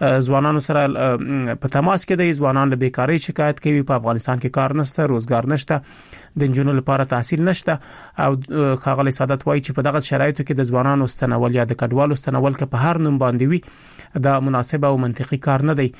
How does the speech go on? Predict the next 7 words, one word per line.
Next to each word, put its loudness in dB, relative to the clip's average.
دلته 2
د، -2
ا، -2
شته -2
سازمانونو، 2
د 0
ټولنو 0